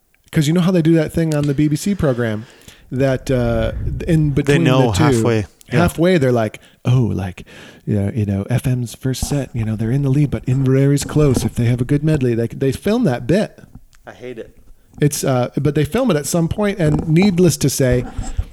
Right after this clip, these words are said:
Speaker 1: you know, and I get that it's probably has to happen,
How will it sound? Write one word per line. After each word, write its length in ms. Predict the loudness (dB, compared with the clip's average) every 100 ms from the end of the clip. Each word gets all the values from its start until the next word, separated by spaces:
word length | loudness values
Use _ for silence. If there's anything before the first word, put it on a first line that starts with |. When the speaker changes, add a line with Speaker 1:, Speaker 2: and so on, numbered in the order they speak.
| -12 -4
Speaker 1:
you 100 | -2
know, 220 | 0 0 0
and 120 | 2
I 80 | 2
get 180 | 0 0
that 100 | -2
it's 140 | -4
probably 360 | -4 -4 -2 -2
has 240 | -2 -4 -4
to 80 |
happen, 420 | -2 -2 -2 -6